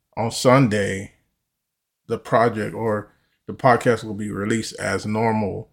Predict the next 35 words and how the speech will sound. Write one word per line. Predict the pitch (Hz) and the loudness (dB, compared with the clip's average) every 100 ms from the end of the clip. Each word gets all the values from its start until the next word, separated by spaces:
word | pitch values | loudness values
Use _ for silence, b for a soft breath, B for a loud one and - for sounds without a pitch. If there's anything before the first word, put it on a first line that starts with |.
| _ - | _ -2
but | 117 - | -2 0
it | 113 113 | 0 0
will | 110 | 0
be | 101 113 | -2 -6
called | - 107 107 131 - | -4 0 0 -2 -8
the | |
Build | 101 110 107 98 | -2 0 2 0
In | 101 101 98 | -6 -6 -8
Project. | - 104 101 98 87 - _ _ 117 | -4 -4 -2 -6 -10 -14 _ _ -14
The | |
Build | 101 131 135 | -2 2 4
In | 135 | 4
Project | 123 120 120 120 113 | 4 4 4 0 0
will | 117 | -6
consist | - 120 - 123 - 120 | -6 -8 -4 -4 -4 -10
of | - | -8
chapters. | - 117 117 - 110 113 - _ _ _ _ _ _ _ - | -2 -2 -2 -8 -12 -12 -20 _ _ _ _ _ _ _ 0
Chapter | 131 - 117 | 0 2 -2
one | 120 120 120 | 0 2 2
will | 110 | 0
start | - 98 107 101 - | -4 2 4 4 -2
off | |
with | 101 95 | -10 0
value, | 107 107 107 107 107 107 104 _ _ _ _ | 2 2 -2 -6 -8 -10 -12 _ _ _ _
so | - 123 113 | 2 4 4
on | 113 107 | 2 -2
and | 107 98 | -4 -6
so | 101 92 - | -10 -10 -12
forth. | - - - _ _ _ | -10 -10 -12 _ _ _
We | 120 | -2
will | 123 110 - | 0 0 -4
take | - 123 - | 0 0 0
that | - 107 - | -4 -4 0
time, | 123 120 117 123 _ | 2 2 0 -4 _
um, | 117 113 110 127 | 0 0 -2 -8